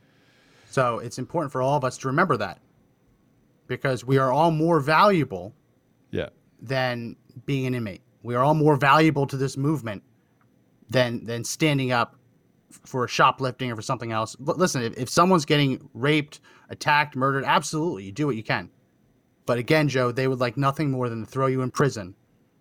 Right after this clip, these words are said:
Speaker 1: because you, you committed a crime in attempting to stop grand theft burglary of, I don't know, soap.
Speaker 2: Yeah, well,
Speaker 1: So
Speaker 2: I mean,
Speaker 1: just
Speaker 2: that's
Speaker 1: that's,
Speaker 2: the
Speaker 1: that's all I'm
Speaker 2: difference between you
Speaker 1: saying.
Speaker 2: and I, is that I'll take the consequences to set an example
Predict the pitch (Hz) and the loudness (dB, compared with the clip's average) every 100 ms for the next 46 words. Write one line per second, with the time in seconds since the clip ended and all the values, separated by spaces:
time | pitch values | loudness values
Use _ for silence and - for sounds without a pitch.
0 | _ 120 139 120 113 123 117 113 - _ | _ -6 -4 -4 -4 -2 -2 -4 -10 _
1 | _ 107 117 113 104 - _ _ 135 135 | _ -18 -10 -10 -10 -16 _ _ -2 -2
2 | 123 113 - 127 117 107 107 - 117 110 | -2 -4 2 4 4 2 -4 -8 -8 -4
3 | 123 117 107 - 123 120 - _ _ _ | -4 -4 -6 -2 2 2 0 _ _ _
4 | _ - - 131 131 120 135 113 _ 131 | _ -20 -2 2 2 2 2 2 _ 0
5 | 120 113 110 110 104 104 92 - _ - | 2 0 -2 0 0 -2 -6 -20 _ -10
6 | 101 98 95 95 - _ - - 107 - | -8 -6 -6 -8 -16 _ -8 -6 -6 -10
7 | - _ _ _ _ - 95 90 104 120 | -20 _ _ _ _ -10 -8 -8 -2 -2
8 | 113 135 123 123 147 139 143 165 143 165 | 0 0 2 2 2 4 4 4 4 2
9 | 180 - 131 131 127 117 107 - _ _ | 2 2 2 0 0 -2 -4 -10 _ _
10 | - 117 120 120 127 139 147 143 - 151 | -8 -4 -2 0 -2 -2 -4 -4 -4 -4
11 | 143 127 135 123 123 117 110 - _ _ | -4 -6 -6 -6 -4 -6 -6 -16 _ _
12 | _ 113 143 123 117 98 123 123 113 104 | _ -2 0 0 -2 -4 -4 -4 -4 -6
13 | 98 | -8